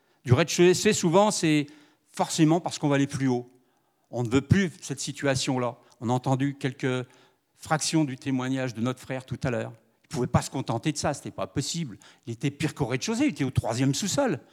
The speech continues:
Et des fois, il y en a dix des sous-sols, hein. Vous vous rendez compte ? C'était pas possible. Donc, il a voulu s'élever, le Seigneur est venu le chercher, lui envoyer un ascenseur, je dirais,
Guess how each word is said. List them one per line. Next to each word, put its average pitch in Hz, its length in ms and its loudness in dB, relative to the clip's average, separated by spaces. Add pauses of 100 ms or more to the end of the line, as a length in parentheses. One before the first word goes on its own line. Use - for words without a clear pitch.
(280)
Et - 80 -16
des 104 100 -10
fois, 202 160 -4
il 190 40 -2
y - 20 -2
en 143 60 0
a 139 60 -2
dix 185 260 -4
des 143 80 -4
sous-sols, 127 420 -6
hein. 151 180 -8
Vous - 260 -20
vous 95 40 -12
rendez 143 200 -2
compte ? 311 380 -2 (360)
C'était - 320 -12
pas - 220 -4
possible. 123 380 2
Donc, 254 320 4 (220)
il 110 140 -10
a 101 80 -6
voulu 165 260 0
s'élever, 131 420 -2
le 156 60 -16
Seigneur 139 380 -4
est 131 40 -4
venu 131 100 -2
le 120 60 -10
chercher, 139 380 -10 (220)
lui 139 140 6
envoyer 165 320 8
un 175 80 6
ascenseur, 175 520 4
je 117 60 -12
dirais, 120 340 -4